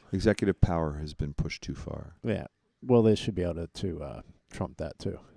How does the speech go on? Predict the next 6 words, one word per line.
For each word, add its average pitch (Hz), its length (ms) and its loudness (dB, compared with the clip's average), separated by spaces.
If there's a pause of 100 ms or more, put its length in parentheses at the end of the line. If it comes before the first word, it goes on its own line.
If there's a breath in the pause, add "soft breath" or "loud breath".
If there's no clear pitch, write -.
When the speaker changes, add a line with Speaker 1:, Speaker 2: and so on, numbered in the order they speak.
(100)
Speaker 2:
Trump 76 240 -6
that. - 280 -14
Speaker 1:
<laughs> - 760 0
Speaker 2:
Veto 127 400 8
that, 131 480 8
too. 104 180 4